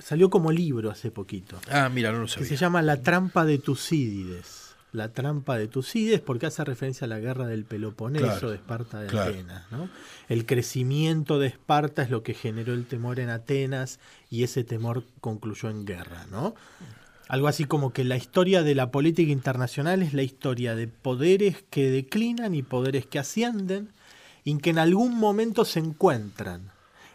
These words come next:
Speaker 1: Y ese encuentro termina en guerra, que dirime quién va a ser el próximo hegemón, ¿no?
Speaker 2: Así es.
Speaker 1: El estudio lo que analiza es, bueno, si China y Estados Unidos pueden evitar la trampa de Tucídides. A tal punto que el propio Xi Jinping,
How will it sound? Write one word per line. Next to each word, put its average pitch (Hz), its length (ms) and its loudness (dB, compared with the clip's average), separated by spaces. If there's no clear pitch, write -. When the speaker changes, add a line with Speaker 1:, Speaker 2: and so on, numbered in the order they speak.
Speaker 1:
Y 143 140 4
ese 190 180 4
encuentro 190 680 2
termina 147 640 -2
en 135 200 0
guerra, 160 480 4
que 147 160 4
dirime 170 540 4
quién 156 300 -2
va 156 60 0
a - 20 0
ser 147 200 -2
el 131 100 0
próximo 127 520 -4
hegemón, 113 440 -8
¿no? 135 300 -10
Speaker 2:
Así 123 340 0
es. - 180 -4
Speaker 1:
El 127 140 -2
estudio 190 400 4
lo 180 100 6
que 175 80 0
analiza 170 380 2
es, 156 80 2
bueno, 147 260 0
si 131 220 -4
China 180 560 -2
y 127 220 -2
Estados 151 420 -2
Unidos 170 240 0
pueden 143 380 0
evitar 143 600 0
la 113 220 -2
trampa 127 440 -2
de 107 140 0
Tucídides. 92 680 -10
A 135 120 -2
tal 233 220 2
punto 240 280 0
que 180 80 6
el 170 80 4
propio 202 300 4
Xi 220 180 0
Jinping, 185 720 -4